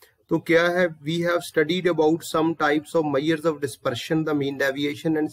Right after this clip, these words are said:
standard deviation have the same units in which the data are given। Whenever we want to compare the variability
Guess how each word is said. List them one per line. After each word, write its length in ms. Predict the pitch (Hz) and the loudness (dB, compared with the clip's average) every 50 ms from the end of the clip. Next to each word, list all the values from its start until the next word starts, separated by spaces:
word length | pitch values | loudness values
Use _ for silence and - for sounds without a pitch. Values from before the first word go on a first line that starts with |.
| - | -4
standard 300 | - 147 139 135 139 127 | -4 -4 -2 -2 -4 -2
deviation 640 | 131 127 123 123 131 131 127 110 - 165 170 190 208 - _ _ _ _ _ _ _ _ _ _ _ - | -2 -2 -2 -2 -4 -6 -6 -4 -2 -2 -2 -2 -4 -8 _ _ _ _ _ _ _ _ _ _ _ -2
have 180 | 143 151 151 151 | 0 0 0 0
the 100 | 185 175 175 - - | -2 -4 -4 -2 0
same 380 | 180 175 180 190 196 185 175 143 | 2 2 4 2 2 0 0 2
units 720 | 160 165 170 165 151 120 - - - - _ _ _ 160 | 2 4 4 4 2 0 -4 -12 -14 -16 _ _ _ 0
in 160 | 156 170 147 127 | 0 0 0 0
which 240 | 156 175 175 - 170 | 0 0 0 -2 -2
the 180 | 180 175 165 139 | 0 0 2 2
data 420 | 135 131 127 123 - 147 156 165 196 214 - _ _ _ _ _ _ _ _ _ _ - | 0 0 0 0 0 0 0 0 -2 -6 -14 _ _ _ _ _ _ _ _ _ _ 0
are 300 | 127 135 139 143 143 123 | 0 2 2 2 0 2
given। 320 | 139 143 139 147 127 113 104 - _ _ _ _ _ _ _ | 0 2 2 2 0 0 -2 -4 _ _ _ _ _ _ _
Whenever 500 | 123 120 135 143 151 165 170 175 170 196 196 | -4 0 2 2 4 4 2 2 2 2 0
we 240 | 190 170 180 185 180 | 0 0 0 -2 0
want 300 | 156 165 160 156 156 156 | 2 2 2 2 0 0
to 160 | - 170 156 - - | 0 -2 -2 0 -2
compare 340 | 156 151 139 - 165 170 165 | -2 -2 0 2 2 2 2
the 220 | 165 156 175 165 | 2 2 0 0
variability 760 | 151 127 131 139 135 147 156 156 151 160 165 165 160 - 175 | 0 2 0 0 2 4 2 2 2 0 -2 -2 -2 -2 0